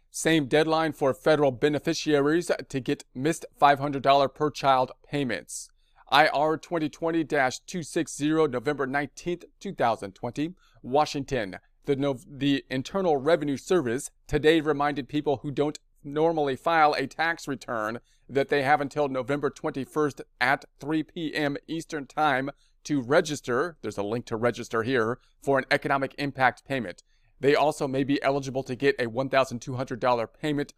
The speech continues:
for their spouse and five hundred dollar for each qualifying child. So let's recap the economic impact payment. The economic impact payment is a form of stimulus payment that went out in two thousand.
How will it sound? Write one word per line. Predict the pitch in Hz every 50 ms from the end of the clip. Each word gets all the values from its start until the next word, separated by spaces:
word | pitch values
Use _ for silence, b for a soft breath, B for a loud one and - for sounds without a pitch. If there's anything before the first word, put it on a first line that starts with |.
| _ _ _ _ _
for | - 143 143 143 135
their | 127 123 117
spouse | - - - 151 151 151 160 165 -
and | - - 131 120 -
five | - 135 135 135 131
hundred | - 135 135 123 127 123
dollar | 113 127 123 123 120 120 120
for | - - - 123 120 120 117 - -
each | 135 131 120 - - -
qualifying | - - 123 120 113 - - 113 104 101
child. | 98 - - 113 101 90 65 - - _ _ _ _ _
So | - - 110
let's | 113 104 92
recap | 101 131 143 127 - 127 123 123 -
the | 127 117
economic | - 120 117 123 117 113 110 113 -
impact | 117 117 117 - 117 117 113 -
payment. | - 120 123 123 120 -
The | - 104
economic | 107 - 117 110 107 104 101 -
impact | 113 101 - 113 107 101 -
payment | - 120 120 123 120 _
is | - 113 110
a | 110 110
form | - - 113 113 107
of | 110
stimulus | - - - 113 110 104 101 107 -
payment | - - 104 107 107 104 -
that | - 104 98
went | 98 107 104
out | 101 107 110 - _ _ _ _ _ _
in | - 117 107 101
two | - - 135 120
thousand. | - 120 120 123 127 - 98 101 107 85